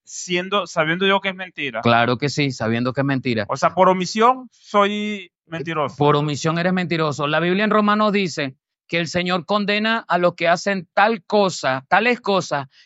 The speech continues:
Speaker 2: y a las, y a los que se complacen en los que las hacen. Si yo estoy ahí, no, no lo hago, pero callo, yo estoy siendo igualmente mentiroso. Yo estoy siendo cómplice de esa mentira.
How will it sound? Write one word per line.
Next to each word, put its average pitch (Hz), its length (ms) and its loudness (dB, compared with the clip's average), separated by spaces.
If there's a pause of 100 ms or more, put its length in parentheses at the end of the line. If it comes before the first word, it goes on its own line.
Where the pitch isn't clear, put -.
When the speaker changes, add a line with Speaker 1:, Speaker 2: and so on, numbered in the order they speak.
Speaker 2:
y 220 200 0
a 208 140 4
las, 196 300 0
y 196 140 -4
a 190 80 4
los 202 240 2
que 202 140 -4
se 196 240 -8
complacen 240 1120 0
en 226 240 -2
los 202 180 0
que 185 120 -4
las 170 200 -2
hacen. 135 480 -4 (760)
Si 220 340 -6
yo 247 160 2
estoy 277 380 2
ahí, 185 420 0 (480)
no, 156 240 0 (300)
no 139 340 0
lo 202 220 6
hago, 127 440 0 (480)
pero 123 280 -2
callo, 208 460 2 (200)
yo 123 140 0
estoy 135 260 -2
siendo 131 420 -4
igualmente 131 720 0 (240)
mentiroso. 107 600 0 (420)
Yo 113 100 2
estoy 123 160 -2
siendo 127 280 0
cómplice 101 640 0 (420)
de 110 120 2
esa 113 180 2
mentira. 98 440 -2